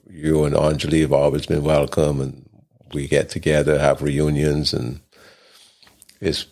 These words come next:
very pleasant, and people seldom remember that anymore, that, that actually happened. And her hopes as well that someday it'll be healed.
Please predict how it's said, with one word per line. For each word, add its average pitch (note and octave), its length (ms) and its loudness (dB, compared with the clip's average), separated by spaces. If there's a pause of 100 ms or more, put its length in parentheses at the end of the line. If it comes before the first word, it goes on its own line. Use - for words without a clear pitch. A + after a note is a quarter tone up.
very D2 260 2
pleasant, C#2+ 580 0
and C2+ 360 -6 (480)
people F2+ 240 0
seldom E2 400 0
remember D#2 420 2
that C#2 200 2
anymore, C#2 580 -2 (320)
that, - 220 -14
that - 180 -2
actually - 340 -4
happened. - 500 -4 (600)
And B1+ 140 -2
her F2 220 4
hopes C#2+ 320 0
as - 140 -6
well C#2+ 220 2
that B1+ 200 -2
someday C#2+ 280 -2
it'll C2+ 120 0
be C2 120 -6
healed. D#2 420 0